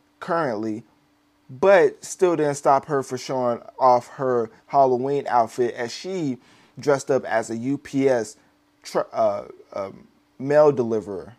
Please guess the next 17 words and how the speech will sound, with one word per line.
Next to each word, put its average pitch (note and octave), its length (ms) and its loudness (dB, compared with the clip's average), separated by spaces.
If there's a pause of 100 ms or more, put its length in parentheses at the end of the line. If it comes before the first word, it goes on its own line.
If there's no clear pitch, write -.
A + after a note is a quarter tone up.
(120)
or G#2 360 -8
is - 100 -20
that C#3 180 -10
the - 160 -8 (180)
delivery B2+ 560 -4
of A2+ 140 -4 (160)
mail? C#3+ 560 -8
The A2+ 80 -8
mail C3 520 -2 (200)
Superman? D3+ 680 -8
I C3 120 -4
don't G#2 160 -8
know. F#2 180 -14 (220)
I'm C#3 60 -12
just A#2 140 -12
saying A2+ 220 -6
words. G#2 380 -10